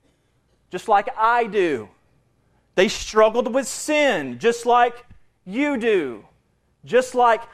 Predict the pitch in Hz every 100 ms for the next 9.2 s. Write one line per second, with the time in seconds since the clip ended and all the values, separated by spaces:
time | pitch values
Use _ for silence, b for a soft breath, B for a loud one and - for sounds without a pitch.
0 | b b b - 269 302 320 233 196 180
1 | 196 240 240 240 - - 190 202 214 269
2 | 220 185 220 240 311 285 277 254 - b
3 | 220 208 - 247 254 - 240 208 - 247
4 | 320 - 262 240 196 185 190 214 202 185
5 | 190 233 330 - 330 254 226 196 190 208
6 | 208 175 202 208 240 349 370 311 247 202
7 | 185 202 214 208 - - 277 339 - 330
8 | 277 226 196 208 214 226 262 262 240 226
9 | 220 214